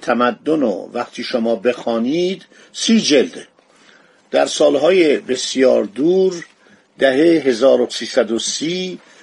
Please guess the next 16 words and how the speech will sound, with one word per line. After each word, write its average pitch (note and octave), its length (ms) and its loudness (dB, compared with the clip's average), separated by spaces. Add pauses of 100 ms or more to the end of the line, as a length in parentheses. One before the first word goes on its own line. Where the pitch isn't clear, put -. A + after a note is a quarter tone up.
(200)
ترجمه G#2 460 -2
شد - 200 -10 (600)
به A#2 100 -4
وسیله C3 880 0 (500)
یک E3 220 2 (160)
گروهی E3+ 520 2
از C#3+ 220 2
مترجمان A#2 920 -2
برجسته A2 920 -2
ایرانی G#2 640 -6 (760)
و A#2+ 360 4 (180)
این C3+ 240 -4
ناشراش B2+ 640 0 (160)
بخش B2 300 -2
خصوصی C#3+ 500 -6
بودن G2 300 -2